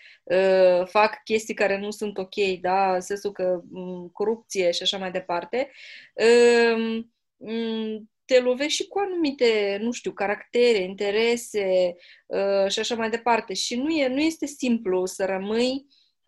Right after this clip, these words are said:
pe linie de plutire, nu este simplu să-ți urmărești interesele, da? Ne aducem aminte de România, do-, pentru toți a fost un șoc când, uh, Teo Trandafir, uh, a intrat în politică și după aceea s-a îmbolnăvit foarte tare și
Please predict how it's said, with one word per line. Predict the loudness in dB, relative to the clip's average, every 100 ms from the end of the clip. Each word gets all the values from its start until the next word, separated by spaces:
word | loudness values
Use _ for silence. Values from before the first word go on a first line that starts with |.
| -6 0
pe |
linie | 0 2 0
de | -2
plutire, | -4 -6 -8 -6 -2 0
nu | 0
este | -2 -4 -8 _ -14
simplu | -12 -4 -4 -2
să-ți | -4 -4 -4
urmărești | -4 0 -2 -2
interesele, | -6 -2 -2 -2 -2 -2 -2
da? | -2 -4 -4 -20 -2
Ne | 0
aducem | 0 0 0
aminte | 0 2 0 2
de | 2 4
România, | 0 0 -6 -4 -2 2
do-, | 2 2 -4
pentru | -2 -2 -2
toți | -10 -6
a | -4
fost | -4 -4
un | -4
șoc | -4 -6 -6
când, | -8 -8 -8
uh, | -6 -8 -10 -18 -20 -20 _ -6 -2 -2 -2 -6 -12 -6
Teo | 0 0
Trandafir, | 0 -2 -2 -4 -4 -2 -2
uh, | 0 -4 -2 -4 -4 -6 -4
a | -4
intrat | -4 -6 -4
în | -6
politică | -6 -8 -8 -8
și | -8
după | -8 -10
aceea | -6 -8
s-a | -8
îmbolnăvit | -10 -10 -10 -12
foarte | -14 -14 -12
tare | -4 -4 -4
și | -10 -14